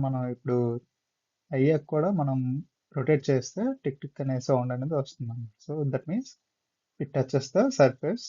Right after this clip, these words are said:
firmly. Okay, so next thing, frame. The frame is made of drop forged steel or malleable cast iron. ఓకే,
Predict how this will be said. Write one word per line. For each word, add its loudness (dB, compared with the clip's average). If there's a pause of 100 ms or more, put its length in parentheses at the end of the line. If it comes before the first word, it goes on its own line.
(120)
firmly. -4 (200)
Okay, -6 (840)
so -10 (540)
next -2
thing, -4 (180)
frame. 6 (160)
The -2
frame 4 (100)
is -2 (100)
made 2
of 0 (320)
drop 0 (240)
forged 0 (480)
steel 0 (340)
or 6 (140)
malleable 2 (600)
cast -2
iron. -8 (180)
ఓకే, -4